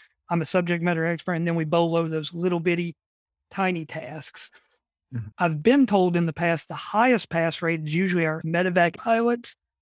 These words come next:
Speaker 1: because they're used to running on checklists. Everything they do is on the checklist. And as much as people call it the expert field memorization badge or complain about it, no pilot takes off without breaking out their checklist. It doesn't matter if they're a brand new pilot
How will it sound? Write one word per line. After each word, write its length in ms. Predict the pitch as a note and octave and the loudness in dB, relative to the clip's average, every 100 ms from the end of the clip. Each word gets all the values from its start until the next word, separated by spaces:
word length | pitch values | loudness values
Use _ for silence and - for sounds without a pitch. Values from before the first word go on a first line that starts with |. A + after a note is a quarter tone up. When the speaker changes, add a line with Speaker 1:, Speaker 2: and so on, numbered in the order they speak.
| _ _ - | _ _ -4
Speaker 1:
because 280 | F3+ G3 E3 | 0 2 4
they're 120 | F3+ | 4
used 220 | F#3 F3+ | 4 2
to 60 | E3+ | 0
running 360 | D#3+ F3+ E3+ D#3+ | 2 4 4 0
on 120 | D3+ | 0
checklists. 540 | - G3 D#3+ - - - | 0 0 -2 -10 -12 -4
Everything 580 | F#3 G3 G#3 G3+ G3 | -2 0 0 0 0
they 140 | F#3+ F3 | 0 0
do 360 | E3 G#3+ F#3 | 0 0 0
is 200 | F3 D#3+ F3 | -2 -4 -6
on 100 | D#3+ | -8
the 80 | |
checklist. 640 | D3 A#3+ B3+ E3 D#3 D#3 - _ _ _ _ - | -2 -2 0 -2 -2 -4 -10 _ _ _ _ -8
And 100 | D#3 | -4
as 100 | D3+ | 0
much 220 | G3+ G#3 | 0 0
as 80 | G3 | -2
people 500 | G#3 F#3 F#3+ E3+ F3 _ _ - | -2 2 2 2 -2 _ _ -8
call 220 | - F3+ | 4 6
it 80 | E3+ | 6
the 60 | E3 | 2
expert 380 | F3 - F3+ - | -2 -2 -4 0
field 180 | F3+ | 0
memorization 680 | F3+ F3 F3+ D#3+ E3 D3+ E3 | 2 0 -2 0 -2 -2 -2
badge 300 | D#3+ D#3+ D#3 | 0 0 0
or 60 | D#3 | -6
complain 420 | - - G3+ G#3+ | -10 -4 0 2
about 260 | D#3 D3+ | 2 0
it, 100 | D#3 _ _ _ - | -2 _ _ _ -6
no 280 | D3 F#3 G#3+ | 0 2 2
pilot 580 | - A3+ G3 D#3 - - | 2 2 2 0 -6 -6
takes 320 | F3+ F#3+ - | -4 -2 2
off 300 | F3+ D#3 - | 2 2 -2
without 280 | D#3 D#3+ D#3 | -4 -4 0
breaking 320 | D#3+ D#3+ D#3+ | 0 2 0
out 140 | D#3+ | 0
their 100 | D#3 | -2
checklist. 560 | D3 D#3+ C#3 - - - | -4 -4 -6 -12 -12 -6
It 100 | F3 | 0
doesn't 260 | F3+ F3+ E3+ | 2 2 2
matter 220 | F3 E3+ | 2 2
if 60 | E3 | 0
they're 120 | D3 | -4
a 60 | |
brand 260 | C3 E3+ F#3+ | -2 0 2
new 120 | G3+ | 2
pilot 460 | F#3 G#3+ A3+ A#3 | 2 2 4 2